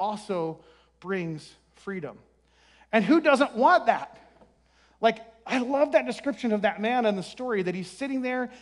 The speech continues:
he's clean, and he's in his right mind. Guys, I have such a, um, a hope that wells up in my heart when I read that passage for what's possible for our neighbors and our friends and our towns and our community,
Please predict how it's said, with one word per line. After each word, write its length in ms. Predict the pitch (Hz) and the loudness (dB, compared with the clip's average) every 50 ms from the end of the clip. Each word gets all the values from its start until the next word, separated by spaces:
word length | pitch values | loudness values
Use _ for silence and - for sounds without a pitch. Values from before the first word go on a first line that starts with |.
| _ - | _ -14
he's 200 | 180 156 - - | -14 -14 -14 -14
clean, 520 | - - - 247 254 262 262 262 262 254 | -12 -8 -4 -4 -2 -2 -2 -2 -2 -4
and 180 | - - 180 185 | -4 -6 -6 -6
he's 140 | 180 175 | -4 -4
in 60 | 214 190 | -6 -6
his 140 | 165 139 | -6 -8
right 300 | 143 156 202 214 226 214 | -10 -8 -6 -6 -6 -6
mind. 420 | 151 160 180 208 180 117 107 110 _ _ _ _ _ _ _ _ _ _ _ _ _ _ - - | -10 -14 -12 -12 -12 -14 -16 -20 _ _ _ _ _ _ _ _ _ _ _ _ _ _ -12 -4
Guys, 200 | - 226 226 202 | 0 0 0 2
I 140 | 214 220 240 | 2 0 2
have 160 | 311 330 - | 2 2 0
such 260 | - - 277 269 - | 0 -2 -2 0 2
a, 220 | 262 214 185 165 - - - - - _ - | 2 2 2 2 -2 -6 -20 -20 -18 _ -8
um, 420 | 185 175 160 151 143 139 135 123 - _ _ _ - _ _ _ _ _ _ - | -8 -6 -6 -6 -8 -10 -12 -16 -18 _ _ _ -20 _ _ _ _ _ _ -4
a 100 | 202 190 | -2 -2
hope 680 | - - - - - - - 269 254 214 - - - - - _ _ _ _ _ _ _ _ _ _ _ _ _ _ - | -2 -2 -6 -10 -6 2 4 4 4 4 2 -2 -10 -20 -20 _ _ _ _ _ _ _ _ _ _ _ _ _ _ -6
that 200 | 170 185 - 185 | -6 -6 -4 -4
wells 360 | 170 196 214 226 269 247 214 | -4 0 2 2 2 2 2
up 140 | 262 247 254 | 0 0 0
in 80 | 247 208 | 0 -2
my 140 | 196 190 | 0 -2
heart 400 | 175 - - - 220 233 226 226 | -4 -6 -4 -2 -2 -2 -2 -2
when 120 | 190 180 175 | -6 -6 -4
I 60 | 170 | -4
read 300 | 170 160 180 220 214 214 | -6 -4 -6 -6 -6 -4
that 160 | 196 185 190 | -6 -6 -8
passage 480 | - - - 165 214 214 220 226 180 - | -8 -16 -14 -14 -12 -12 -12 -14 -14 -12
for 160 | - 190 175 | -12 -10 -10
what's 220 | 185 180 175 - | -10 -10 -12 -14
possible 720 | - - - - 196 208 - - 220 208 208 208 220 220 220 - - - - _ | -18 -20 -18 -14 -14 -12 -10 -10 -10 -8 -6 -6 -6 -6 -8 -16 -20 -20 -20 _
for 180 | _ - 196 190 | _ -12 -10 -10
our 140 | - 160 165 | -10 -8 -6
neighbors 520 | 165 180 202 233 196 220 220 220 208 220 220 | -4 -2 -2 -2 -2 -2 -4 -4 -6 -8 -10
and 120 | - 165 | -8 -8
our 100 | 170 160 | -8 -8
friends 560 | 147 - - 208 208 214 220 220 220 226 214 214 | -10 -8 -4 0 0 2 2 0 0 -2 -2 -4
and 160 | - 165 - | -8 -12 -12
our 100 | - - - | -14 -16 -18
towns 440 | - - 196 202 208 214 214 208 185 | -12 -6 -2 0 0 0 0 -2 -2
and 80 | 175 | -4
our 120 | 170 180 170 | -4 -4 -4
community, 640 | - - 196 160 170 185 196 220 214 233 262 240 | -6 -8 -8 -8 -6 -6 -6 -6 -6 -6 -10 -10